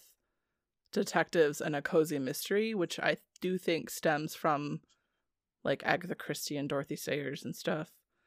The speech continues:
But I do know that Morse specifically was very popular because it,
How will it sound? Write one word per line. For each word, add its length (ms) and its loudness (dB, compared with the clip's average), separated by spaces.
But 300 6
I 140 6
do 240 4
know 240 8
that 360 6
Morse 500 4
specifically 800 0
was 240 -4
very 360 4
popular 520 0
because 340 -4
it, 220 2